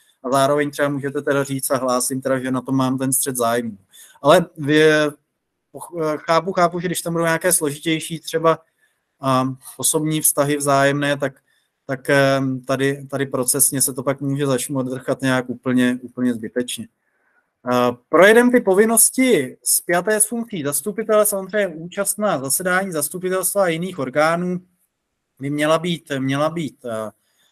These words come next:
samozřejmostí, pokud není nějaký vážný důvod, eh, k opaku. Eh, tak v tomhle bych upozornil, že teda lze na účast na zasedání zastupitelstva, respektive jiných orgánů, vázat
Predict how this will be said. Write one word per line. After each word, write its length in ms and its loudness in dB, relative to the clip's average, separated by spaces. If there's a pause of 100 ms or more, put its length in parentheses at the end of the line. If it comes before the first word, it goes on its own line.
(260)
samozřejmostí, 1000 0
pokud 340 -4
není 220 -2
nějaký 340 0
vážný 420 2
důvod, 500 -2
eh, 540 0
k 120 -14
opaku. 640 0 (540)
Eh, 380 0 (880)
tak 100 -14
v 160 -6
tomhle 260 4
bych 160 2
upozornil, 540 0
že 120 -2
teda 220 2
lze 300 2
na 80 0
účast 460 -4
na 60 -6
zasedání 560 0
zastupitelstva, 800 -2
respektive 560 0
jiných 320 -4
orgánů, 560 0
vázat 460 0